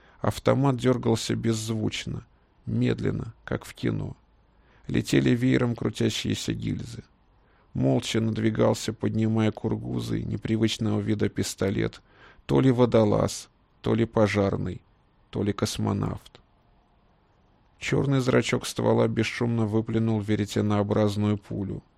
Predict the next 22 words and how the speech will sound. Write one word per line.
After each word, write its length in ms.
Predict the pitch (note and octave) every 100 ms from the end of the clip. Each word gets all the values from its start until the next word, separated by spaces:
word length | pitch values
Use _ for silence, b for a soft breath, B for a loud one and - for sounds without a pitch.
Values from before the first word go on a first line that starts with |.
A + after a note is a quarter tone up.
| _ _ _ _ _ _ _ _ _ _ _
Лобная 460 | B2+ - A2 A2 G#2+
кость 340 | - G#2 -
прогнулась 720 | - G#2 G2+ G#2 A2 A#2 - -
и 80 | A2
оглушительно 800 | G2+ A2 - A#2+ - C3 B2
лопнула, 640 | A#2+ A2 G2+ - G#2 G2+ G#2+ b b b b b -
пропуская 640 | - A2 A2+ - A#2+ A#2+
упакованный 840 | - A2 A#2 A2+ B2+ A#2+ A#2+ A#2 A2
в 140 | -
томпаковую 920 | - A2+ G#2+ A2 G#2 G#2+ A2 G#2+ -
оболочку 600 | G#2 G2 G2 G#2 - -
кусок 480 | - - G#2 G2 F#2
свинца. 640 | - G#2 G2+ - - - - _ _ _ _ _ _ _ _ _ _ _ _ _ _ _ _ _ _ _ _ _ _ _ _ _ _ _
Раненый 420 | D#3 F3 D3+ C3
в 80 | A2+
плечо 340 | - A#2+ - A#2+
Коваль 400 | - A2+ B2+ B2+
привычно 560 | - A#2 A#2+ - A2+
выхватил 540 | A2 A2 - G#2+ A2 A2
из 100 | -
кармана 480 | G#2+ G#2 G#2+ G#2
лимонку, 720 | G#2 G#2 G#2+ G#2 G#2+ - A#2